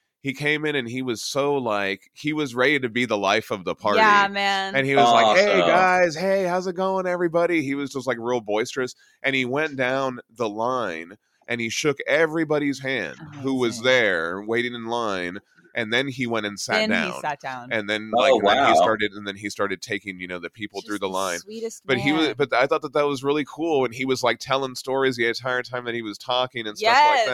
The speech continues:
Speaker 2: Yes! Uh, so
Speaker 1: And,
Speaker 2: amazing.
Speaker 1: um, yeah, it was really cool. Um, I, I wanted to tell this one story.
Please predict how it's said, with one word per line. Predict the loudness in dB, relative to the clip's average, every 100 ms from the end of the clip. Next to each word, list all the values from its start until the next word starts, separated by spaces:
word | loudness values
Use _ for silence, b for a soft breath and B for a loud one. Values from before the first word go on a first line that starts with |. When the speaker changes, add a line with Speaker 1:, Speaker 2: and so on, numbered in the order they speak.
| -2
Speaker 2:
Yes! | -4 -12 -16
Uh, | -16
so | -10 -6
Speaker 1:
And, | -4
Speaker 2:
amazing. | -4 -4 -6
Speaker 1:
um, | -6 -8 -14 _ _ _
yeah, | -2 2 2
it | 2
was | -4 -4
really | -2 -2
cool. | -4 -2 0 0 0
Um, | 0 0 0 -4 -8 -14 -16 -12
I, | -8 -4
I |
wanted | -2 -2 -4
to |
tell | -8 -4 -2
this | -4 -4
one | -6 -8
story. | -10 -6 -2 -2 -2 -6